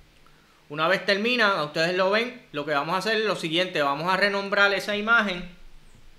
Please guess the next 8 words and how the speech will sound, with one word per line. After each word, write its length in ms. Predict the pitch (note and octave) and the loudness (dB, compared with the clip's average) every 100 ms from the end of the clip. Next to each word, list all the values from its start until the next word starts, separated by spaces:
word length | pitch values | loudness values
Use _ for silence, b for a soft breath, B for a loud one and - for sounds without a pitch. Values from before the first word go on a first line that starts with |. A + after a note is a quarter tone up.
| - _ _ _ _ _ _ _ | -20 _ _ _ _ _ _ _
Vamos 240 | - C3 D3+ | -18 -10 -4
a 60 | |
darle 180 | E3 E3+ | -2 -2
un 100 | F3+ | -2
copy 260 | F3+ F3+ F#3 | -4 -2 2
a 80 | F3 | 0
este 200 | F3 F#3 | 0 -4
comando. 560 | G#3 A3 F3+ F3 G#3 | 2 2 2 -2 -6